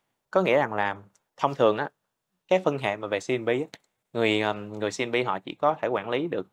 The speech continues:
những cái người nhân viên trên một cái, à, phần mềm chính. Và họ là người xem được,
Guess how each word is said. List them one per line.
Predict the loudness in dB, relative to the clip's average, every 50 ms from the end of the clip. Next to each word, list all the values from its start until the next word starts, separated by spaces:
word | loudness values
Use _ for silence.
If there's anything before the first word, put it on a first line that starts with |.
| _ _ _
những | -12 -12 -6
cái | -6 -6 -4
người | -4 -6 -6
nhân | -6 -8 -4 -4
viên | -4 -4 -4 -6 -10
trên | -2 0 0 2 2
một | -2 -6
cái, | -6 -8 -8 -6 -8 -8 -8 -6
à, | -6 -4 -4 -6 -6 -10 _ _ _ _ _
phần | -4 -4 -2
mềm | -4 -4 -4 -2
chính. | -4 -4 -4 -4 -10 -16 _ _ _ _ _ _ _ _
Và | 0 2
họ | 4 6 6 6 6 6
là | 4 2
người | 0 -2 0
xem | 0 2 2
được, | 2 0 -2